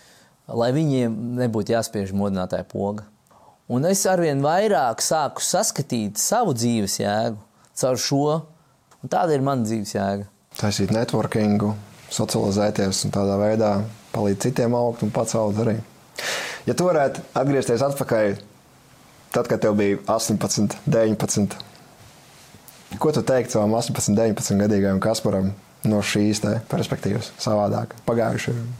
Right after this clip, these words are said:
Speaker 2: divdesmit gadi.
Speaker 1: Uz šo laikam ir divas atbildes. Viena atbilde ir tāda, ka, ja es pateiktu un tas atstātu ietekmi, tad visticamāk es nebūtu tas, kas varētu pēc tam dot viņam, ja, un, nu, tā, ja, tas tā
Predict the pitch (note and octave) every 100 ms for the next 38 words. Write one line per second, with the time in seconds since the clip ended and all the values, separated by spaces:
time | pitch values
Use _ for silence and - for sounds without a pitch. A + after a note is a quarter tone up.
0 | - C#3 A2 G#2+ - G#2+ A#2 B2+ - -
1 | - - - G3 - F#3+ E3 C#3+ D3+ C#3+
2 | B2+ C3 F3 D#3+ D#3+ C3+ B2 A#2+ - C#3+
3 | B2 A#2+ C#3+ C#3+ C#3+ C3 B2 A#2 A#2 C3
4 | B2+ A2+ G#2+ A2 A2 A#2 G#2+ G#2 G#2 -
5 | - - - A#2+ B2 - - D#3 D3 G#2
6 | - A2 A#2 C#3 C#3+ - G2+ - A3 A#3+
7 | - B2 E3 - _ _ _ _ _ _
8 | - B2 A#2+ - D#3 C#3+ A#2 B2 - B2+
9 | A#2 G#2 - A#2+ - - G#2+ G2 F#2 A2+
10 | - F3 B2+ B2 G2+ A#2 A2+ A2+ B2 D3+
11 | C3+ A#2 C3+ D3+ C#3 G#2+ A2 A#2+ - -
12 | G2+